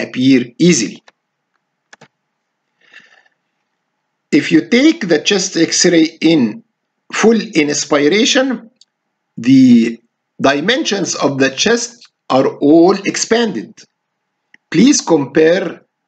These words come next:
for example, the vertical dimension of the chest here to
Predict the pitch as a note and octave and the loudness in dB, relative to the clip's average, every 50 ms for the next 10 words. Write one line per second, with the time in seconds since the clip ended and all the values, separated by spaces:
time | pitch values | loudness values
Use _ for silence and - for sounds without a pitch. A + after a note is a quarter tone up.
0 | _ _ - - C#3 C#3 C3+ C3 B2 C3 E3 F#3 G#3 G3+ G3+ A3+ A3+ F#3 - E3 | _ _ -2 0 0 2 0 0 0 0 0 0 0 0 -2 -2 -2 -2 -4 -4
1 | A#2+ D#3+ G#3 A3 - - F3+ F3+ E3 D3 C3 C#3+ C#3 C#3 D3 D3+ D#3 - D3 C3 | -2 -2 -2 -2 -4 -6 -4 -4 -2 -2 -2 -2 0 0 0 0 0 0 -2 -2
2 | C3 B2 B2 - - _ _ - C3+ B2+ B2+ B2 B2 A#2 - - D#3 D#3 D#3 - | -2 -4 -8 -12 -16 _ _ -2 -2 -2 0 0 -2 -2 -2 -2 -2 -2 -2 -4
3 | - - - F3+ A3 B3+ C#4+ B3 - - _ _ _ _ _ _ _ _ _ _ | -6 -2 0 0 2 0 0 -2 -6 -12 _ _ _ _ _ _ _ _ _ _
4 | _ _ _ _ _ _ _ - F3 F#3+ G3 G3+ G#3 G#3 G3 - | _ _ _ _ _ _ _ 0 2 2 2 2 2 0 -2 -4